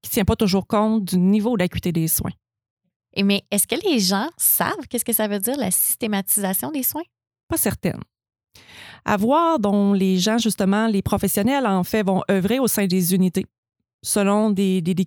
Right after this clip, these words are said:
Speaker 1: cultures de soins, hein, des routines qu'on dit souvent cristallisées. Je suis pas certaine qu'ils comprennent cette notion-là.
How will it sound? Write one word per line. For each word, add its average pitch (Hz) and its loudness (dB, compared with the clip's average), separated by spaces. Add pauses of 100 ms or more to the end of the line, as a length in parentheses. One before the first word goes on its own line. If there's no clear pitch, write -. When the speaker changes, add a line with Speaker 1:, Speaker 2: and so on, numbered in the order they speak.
(160)
Speaker 1:
cultures 240 2
de 185 2
soins, 214 2
hein, 208 2
des 190 2
routines 214 0 (260)
qu'on 196 0
dit 170 0
souvent 202 0 (520)
cristallisées. 190 -2 (580)
Je - -2
suis - 0
pas 277 0
certaine 220 0
qu'ils 196 -2
comprennent 180 0
cette - -4
notion-là. - 0